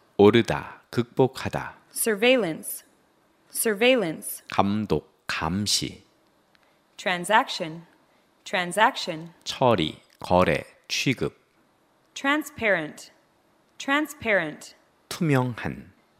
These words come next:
Speaker 2: Transition, transition.
Speaker 1: 변천, 이행.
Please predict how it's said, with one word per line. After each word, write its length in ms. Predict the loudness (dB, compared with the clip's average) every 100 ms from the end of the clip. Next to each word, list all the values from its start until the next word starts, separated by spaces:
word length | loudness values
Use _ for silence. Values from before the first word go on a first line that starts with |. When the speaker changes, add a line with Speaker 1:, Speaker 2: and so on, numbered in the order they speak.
| -4
Speaker 2:
Transition, 800 | 0 0 2 0 0 -4 -6 -10 _ _ _ _ _ _ _
transition. 800 | -2 0 0 0 0 0 -6 -6 -14
Speaker 1:
변천, 680 | 0 2 2 0 -2 -4 -10 _ -2
이행. 520 | -2 -2 -8 -10